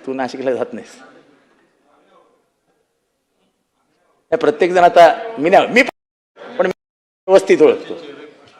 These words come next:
मी त्याला एकदम व्यवस्थित ओळखतो. आणि पहिल्यापासून तो ही चमचेगिरी करत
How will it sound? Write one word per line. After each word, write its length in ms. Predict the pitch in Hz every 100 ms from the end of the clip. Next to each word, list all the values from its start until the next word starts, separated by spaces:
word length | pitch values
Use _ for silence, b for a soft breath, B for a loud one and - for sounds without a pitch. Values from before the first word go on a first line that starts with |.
| _ _ _ _ _ _
मी 60 | 170
त्याला 160 | 220 -
एकदम 220 | 226 262 -
व्यवस्थित 480 | 240 220 214 202 160
ओळखतो. 380 | 143 117 113 95 - - - - -
आणि 120 | 196
पहिल्यापासून 580 | - 233 262 254 262 247
तो 40 |
ही 100 | 254
चमचेगिरी 520 | 254 233 240 226 220
करत 180 | 214 190